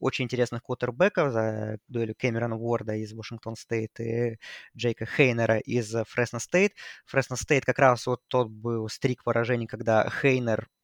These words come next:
отсутствовал за травму, потом он вернулся, и команда вот выдала свой стрик победный и выиграла конференцию. Хейнер — это человек, который в последних пяти матчах, у него одиннадцать пасовых тачдаунов без перехватов,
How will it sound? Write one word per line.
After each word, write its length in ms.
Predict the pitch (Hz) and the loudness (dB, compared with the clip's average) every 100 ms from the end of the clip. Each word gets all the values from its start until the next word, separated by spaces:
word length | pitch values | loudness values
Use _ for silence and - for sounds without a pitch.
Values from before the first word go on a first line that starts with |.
| - | -8
отсутствовал 480 | - - 123 120 120 | -8 -6 -8 -4 -2
за 100 | 120 | 0
травму, 400 | 151 196 226 170 | 4 4 2 -4
потом 220 | - 117 | -4 -4
он 80 | 117 | -2
вернулся, 440 | 113 131 180 - | -2 -2 -2 -2
и 20 | - | -4
команда 380 | 117 135 127 | 0 0 0
вот 120 | 113 - | -4 -4
выдала 300 | 117 107 104 | -2 -2 -2
свой 240 | - 113 | -6 -8
стрик 480 | - 120 151 - - - - - - _ - - | -6 -4 -6 -8 -20 -16 -12 -12 -12 _ -20 -4
победный 540 | 127 117 127 120 120 113 | -2 0 0 2 0 -2
и 240 | 117 120 | 0 0
выиграла 320 | 113 113 117 | -2 -2 -2
конференцию. 760 | - 117 - 147 196 - - 160 | -2 -8 -4 0 0 -2 -6 -6
Хейнер — 580 | - 165 160 151 127 - | 0 4 4 4 2 0
это 420 | 123 - 120 120 - _ | -4 -2 2 2 0 _
человек, 420 | - - 117 127 - | -10 -4 0 0 -4
который 240 | - 117 | -6 -6
в 80 | - | -4
последних 480 | 127 - 135 120 - | -6 -2 -2 -4 -8
пяти 200 | - 127 | -8 -2
матчах, 440 | 123 120 117 - | 0 -2 -4 -8
у 40 | |
него 340 | 120 113 117 113 - - | -6 -2 -2 -2 -8 -4
одиннадцать 500 | - 120 135 120 113 | -2 0 -2 -4 -4
пасовых 300 | - 117 117 | -2 -2 -2
тачдаунов 480 | - 117 123 117 - | -6 -4 -2 -2 -4
без 220 | 120 131 - | -2 -2 -2
перехватов, 680 | 117 113 147 208 - - | -4 0 4 4 2 -12